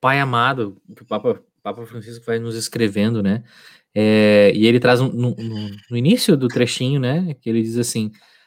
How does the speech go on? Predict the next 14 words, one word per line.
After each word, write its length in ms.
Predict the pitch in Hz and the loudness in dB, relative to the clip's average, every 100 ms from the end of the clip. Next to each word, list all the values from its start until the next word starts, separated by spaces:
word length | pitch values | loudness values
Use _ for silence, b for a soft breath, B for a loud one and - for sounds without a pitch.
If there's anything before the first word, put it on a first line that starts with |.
| b | b
"A 140 | - 117 | -12 -8
grandeza 840 | 110 127 117 104 120 156 147 127 | -2 0 0 2 4 4 4 0
de 60 | |
São 180 | 117 131 | -4 -4
José 320 | 123 107 113 | -4 0 -2
consiste 560 | 123 127 117 - - - | -2 -8 -10 -6 -6 -4
no 140 | 135 | -6
fato 480 | 120 - 113 139 143 | -8 -4 -2 -2 -4
de 100 | 123 | -8
ter 240 | 120 123 120 | -4 -4 -4
sido 300 | - 143 143 | -4 -4 -4
esposo 600 | 139 - 139 160 185 160 | -6 -6 2 4 4 0
de 80 | |
Maria 460 | 139 123 117 143 | -2 -2 -2 -2